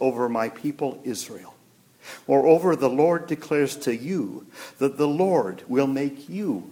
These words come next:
a house." David doesn't listen. "You want to make me a house? I will make you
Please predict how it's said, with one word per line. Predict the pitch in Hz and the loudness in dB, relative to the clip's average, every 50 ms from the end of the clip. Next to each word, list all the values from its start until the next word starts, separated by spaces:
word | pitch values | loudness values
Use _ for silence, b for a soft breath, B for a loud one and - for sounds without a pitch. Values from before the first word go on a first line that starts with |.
| - | -16
a | - 101 | -14 -14
house." | - - - 98 - - - - - - - - - - - - - - | -14 -14 -16 -16 -16 -18 -20 -20 -20 -20 -20 -14 -12 -12 -12 -12 -14 -20
David | 143 160 151 151 139 - - - _ - | -18 -16 -14 -14 -14 -16 -20 -20 _ -10
doesn't | 110 107 107 - - 117 113 104 - - | -10 -10 -10 -12 -14 -16 -16 -16 -18 -20
listen. | - - - - - - - - _ _ _ _ _ _ _ _ _ _ _ _ _ _ _ _ _ _ _ _ _ _ _ _ _ _ _ _ _ _ _ - | -20 -18 -16 -14 -16 -16 -18 -20 _ _ _ _ _ _ _ _ _ _ _ _ _ _ _ _ _ _ _ _ _ _ _ _ _ _ _ _ _ _ _ -8
"You | 120 120 | -4 0
want | 123 143 151 160 160 - | 2 2 2 2 2 2
to | 147 | 2
make | 135 131 143 139 131 | 2 2 2 2 2
me | 139 160 190 208 185 | 0 -2 -2 -2 -4
a | 113 101 | -6 -8
house? | - - - - - - - - - - - - _ _ _ _ _ - 123 | -10 -10 -10 -10 -10 -10 -12 -12 -12 -14 -14 -16 _ _ _ _ _ -6 -4
I | 123 127 131 127 117 - - 139 | -4 -4 -4 -6 -8 -8 -8 -4
will | 131 127 127 120 | -2 -2 -2 -2
make | 110 107 110 110 104 107 - - - - _ - | -2 -4 -6 -6 -8 -8 -12 -20 -20 -20 _ -12
you | 123 120 151 151 127 95 80 | -8 -4 -2 -2 -2 -4 -8